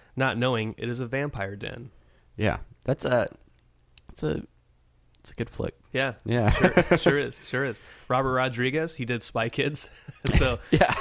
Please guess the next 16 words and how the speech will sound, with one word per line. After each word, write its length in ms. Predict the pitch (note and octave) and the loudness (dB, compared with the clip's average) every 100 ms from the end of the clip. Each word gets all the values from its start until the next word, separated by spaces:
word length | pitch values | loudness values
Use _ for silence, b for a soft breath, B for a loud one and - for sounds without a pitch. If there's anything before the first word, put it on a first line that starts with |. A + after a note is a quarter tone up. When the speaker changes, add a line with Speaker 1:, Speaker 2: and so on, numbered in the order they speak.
| - - - | -6 -14 0
Speaker 2:
As, 240 | B2 C#3+ - | 2 4 4
as 160 | B2 A#2+ | 2 4
we 100 | A#2 | 4
all 140 | A2+ | 4
know, 200 | A2 G#2+ | 4 4
well 200 | A2+ A2 | 4 2
known 240 | A2 G#2+ G#2+ | 2 0 0
for 120 | G#2 | -2
Spy 260 | - G2 - | 0 0 2
Kids. 340 | G#2 G#2 - - | 2 0 -2 -8
Speaker 1:
<laughs> 760 | - - - - - - - | -6 -8 -6 -8 -8 -12 -8
Speaker 2:
Uh, 280 | F#2 F2+ E2 | -4 -4 -4
and 180 | G2 F#2+ | -2 0
then 160 | F#2+ - - - | -2 -4 -6 0
tons 260 | G2+ F#2 | 0 2
of, 180 | F2+ E2+ | -2 -6